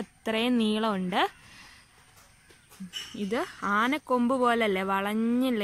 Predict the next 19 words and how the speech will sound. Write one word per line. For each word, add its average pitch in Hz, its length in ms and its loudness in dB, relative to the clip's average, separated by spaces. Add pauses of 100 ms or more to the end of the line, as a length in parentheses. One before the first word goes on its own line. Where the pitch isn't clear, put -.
ഇങ്ങനെ 208 320 -2
നിൽക്കുന്ന, 202 400 -4
ഇത്ര 220 280 -4 (120)
നീളത്തിൽ. 202 440 -4 (100)
അതുകൊണ്ടാണ് 202 520 -2 (100)
ഇത് 208 120 -2 (540)
ആനക്കൊമ്പൻ 202 680 -4 (120)
വെണ്ട 185 260 -4 (360)
എന്ന 202 140 -4 (100)
പേര് 190 320 -4
വന്നിരിക്കുന്നത്. 180 600 -6 (440)
ഞങ്ങൾക്കിപ്പോൾ 254 540 -4
വെണ്ട 226 220 -2 (580)
വീട്ടിലെ 220 420 -2
ആവശ്യത്തിനുള്ള 220 680 -4 (120)
വെണ്ടയ്ക്കായി 202 680 -4 (640)
ഒരു 208 160 -2 (640)
പത്ത് 214 300 -2 (100)
മൂട് 214 260 0